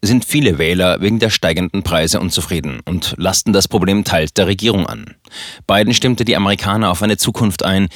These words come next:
in der die Corona-Pandemie nicht mehr ihren gesamten Alltag bestimmt. „Seit mehr als zwei Jahren hat covid jede Entscheidung in unserem Land und Leben dieser Nation beeinflusst. Und ich weiß, dass Sie müde, frustriert und erschöpft sind“, sagte er.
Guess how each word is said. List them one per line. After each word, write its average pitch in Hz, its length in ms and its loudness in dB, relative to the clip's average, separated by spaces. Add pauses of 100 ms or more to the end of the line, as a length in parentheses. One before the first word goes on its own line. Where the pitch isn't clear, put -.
(180)
in 120 120 2
der 110 120 4
die 113 60 4
Corona-Pandemie 92 920 -2
nicht 110 280 0
mehr 82 260 0
ihren 101 220 0
gesamten 104 420 0
Alltag 78 420 -4
bestimmt. - 500 -4 (200)
„Seit 110 220 0
mehr 120 140 4
als 107 140 0
zwei 92 200 2
Jahren 87 300 0
hat - 160 -4
covid 90 320 0
jede 104 300 2
Entscheidung 82 520 0
in 113 120 -2
unserem 104 340 0
Land 90 240 -2
und 110 220 -2
Leben 95 360 2
dieser 95 220 0
Nation 85 380 -2
beeinflusst. 87 600 -2 (360)
Und 120 160 2
ich - 120 -2
weiß, 123 280 0
dass 95 180 0
Sie 113 80 2
müde, 107 460 2
frustriert - 640 0
und 90 160 -2
erschöpft - 360 0
sind“, 76 240 -4
sagte - 300 -4
er. 62 180 -4